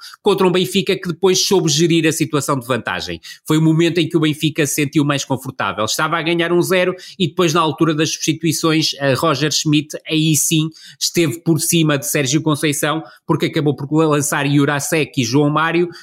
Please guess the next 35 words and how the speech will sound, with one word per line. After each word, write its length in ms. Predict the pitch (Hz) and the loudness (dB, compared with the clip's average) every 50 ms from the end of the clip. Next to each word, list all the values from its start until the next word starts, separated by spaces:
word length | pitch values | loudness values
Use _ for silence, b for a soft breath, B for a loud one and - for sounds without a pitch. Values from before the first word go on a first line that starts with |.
| B - | B -4
João 260 | 139 123 170 170 160 | 0 2 2 4 2
Mário 260 | 160 156 151 139 131 | 2 0 0 0 0
deu 100 | 147 151 | 0 0
mais 300 | 151 156 156 147 135 - | 0 0 0 0 0 -2
pausa 380 | - - 165 160 151 120 131 131 | 0 0 0 0 0 0 -2 -2
ao 40 | |
jogo 220 | 117 - 147 135 131 | 0 0 -2 -2 -2
do 80 | 143 | -2
Benfica, 500 | 135 160 156 139 - 170 170 160 160 170 | -2 -2 -2 0 0 0 0 0 0 0
a 60 | 160 160 | -2 0
entrada 320 | 147 160 160 156 156 156 | 0 -2 -2 -2 -2 -2
do 80 | 156 151 | -2 0
Jurasek 640 | 165 160 160 160 165 160 160 - 170 160 160 - - | 2 2 2 2 2 -2 -2 -2 -2 -2 -4 -4 -2
permitiu 300 | - 156 165 160 160 - 170 | 0 2 2 2 2 2 0
subir 320 | 156 160 - 151 156 165 160 | 0 0 -4 -2 0 0 2
o 120 | 165 160 | 4 4
Osnes, 440 | 165 165 165 165 - 180 170 - - B B B B B | 2 2 0 0 -2 -2 -4 -4 -6 B B B B B
que 60 | - | 0
deu 160 | 151 156 165 147 | 2 2 2 2
mais 240 | 151 147 151 143 | 2 0 0 0
capacidade 580 | - - 143 - 147 135 - 156 139 147 147 139 | -2 -4 -4 -4 -4 -2 -2 -2 0 0 -2 -4
de 80 | - - | -6 -10
pressão 400 | 147 139 - - 151 147 156 151 | -10 -6 -4 -2 -2 0 0 -2
e 60 | 143 | -2
também 240 | - 147 139 143 143 | 0 0 0 0 2
mais, 340 | 143 147 143 135 - - - | 2 2 0 0 -2 -2 0
mais 240 | - 147 147 139 - | 0 0 0 -2 -2
pausa 420 | - - 135 143 131 110 139 139 139 | -2 0 0 0 0 0 0 -2 0
ao 220 | - - 135 123 | 0 0 -2 0
jogo 220 | 113 123 143 123 113 | 0 0 -2 -2 -2
do 100 | 123 117 | -4 -2
Benfica 420 | 117 117 117 - 117 110 - 123 | -2 -4 -2 -4 -6 -4 -2 -2
em 60 | 117 | -2
momento 320 | 113 117 110 110 107 101 113 | -2 -2 -2 -4 -4 -4 -6
ofensivo. 460 | 107 - 123 110 - - 87 80 | -6 -6 -6 -8 -8 -8 -12 -14